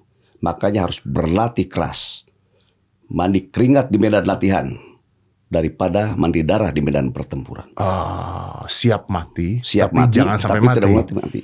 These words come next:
Speaker 2: Oke.
Speaker 1: Seperti itu.
Speaker 2: Nah, Bapak di medan pertempuran tembak-tembakan sering dong, Pak?
Speaker 1: Iyalah, sejak letnan,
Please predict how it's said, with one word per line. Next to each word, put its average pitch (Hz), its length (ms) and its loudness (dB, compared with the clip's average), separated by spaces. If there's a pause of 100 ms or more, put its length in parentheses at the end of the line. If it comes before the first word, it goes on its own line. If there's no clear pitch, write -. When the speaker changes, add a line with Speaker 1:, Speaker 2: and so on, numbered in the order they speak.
(300)
Speaker 2:
Oke. 95 380 -6 (100)
Speaker 1:
Seperti - 520 -8
itu. - 240 -8
Speaker 2:
Nah, 101 140 -2
Bapak 110 260 2
di 127 120 2
medan 104 300 2
pertempuran 107 540 0
tembak-tembakan 104 600 0
sering 110 260 0
dong, 73 160 -4
Pak? 82 180 -12
Speaker 1:
Iyalah, 208 540 0 (100)
sejak 107 540 0
letnan, 110 640 2